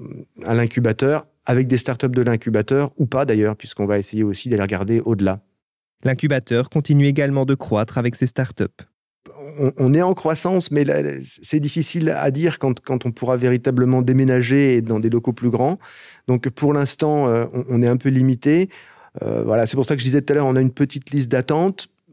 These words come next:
Speaker 1: Malgré tout, il y a des départs, donc on a toujours de la place, il y a un roulement. Donc, euh, voilà. Mais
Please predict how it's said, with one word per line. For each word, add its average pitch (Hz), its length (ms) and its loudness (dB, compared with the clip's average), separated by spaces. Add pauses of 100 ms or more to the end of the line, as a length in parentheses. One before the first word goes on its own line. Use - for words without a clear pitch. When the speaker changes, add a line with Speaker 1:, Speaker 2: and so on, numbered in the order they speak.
(180)
Speaker 1:
Malgré 135 520 2
tout, 170 320 -2
il 127 80 -2
y 123 80 0
a - 20 -2
des 117 180 -4
départs, 147 520 0
donc 123 300 0
on 110 100 0
a 104 80 0
toujours 120 300 0
de 117 60 2
la 113 80 2
place, 104 340 -2
il - 20 -4
y 117 40 2
a 110 40 4
un 107 40 2
roulement. 120 540 2 (480)
Donc, 110 300 -2
euh, - 20 -2
voilà. 110 300 -4
Mais 107 160 -8